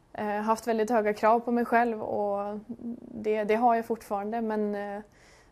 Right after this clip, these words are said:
men med bra hjälp också här, här i landslaget och, och med personer runt omkring mig, så tycker jag att man, att man blir starkare i, i sig själv med de, med de delarna, och, ehm, man får liksom lära sig att hantera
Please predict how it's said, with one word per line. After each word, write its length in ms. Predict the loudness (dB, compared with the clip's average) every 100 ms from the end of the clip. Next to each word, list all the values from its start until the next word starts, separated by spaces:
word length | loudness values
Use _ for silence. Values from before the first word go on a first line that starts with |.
| -10
men 360 | -4 -2 0
med 120 | -2 0
bra 220 | 2 2
hjälp 300 | 0 -4 -8
också 220 | -4 -2
här, 500 | 0 0 0 0 -4 -8 -20 -12
här 140 | -6 -2
i 80 |
landslaget 760 | 0 -2 -2 -2 -2 -2 -8 -8
och, 460 | -6 -6 -6 -8 -10
och 160 | -6
med 220 | -4 -4
personer 420 | -6 -4 -2 -2 -2
runt 200 | -4 -4
omkring 380 | -4 -2 -2
mig, 120 | -4 -6
så 100 | -6
tycker 300 | -8 -6 -8
jag 100 | -8
att 160 | -8
man, 260 | -10 -8 -10 _ _ _ _ _ 0
att 140 | 2
man 120 | 4
blir 140 | 4 4
starkare 500 | 6 4 4 2 4
i, 460 | 4 2 0 -4
i 40 | -4
sig 140 | -2
själv 460 | -2 -2 -4 -8 -6
med 180 | -4
de, 320 | -4 -4 -6 -10 -12
med 120 | -6
de 180 | -4 -2
delarna, 460 | -2 -2 -4 -6 -6
och, 420 | -6 -4 -6 -10 -16 _ -12
ehm, 580 | -10 -8 -10 -10 -12 -14 _ _ _ _
man 200 | -10 -10
får 180 | -8 -8
liksom 300 | -8 -8 -6
lära 220 | -6 -6
sig 220 | -10 -10
att 100 | -10 -14 _ -10
hantera 400 | -6 -4 -4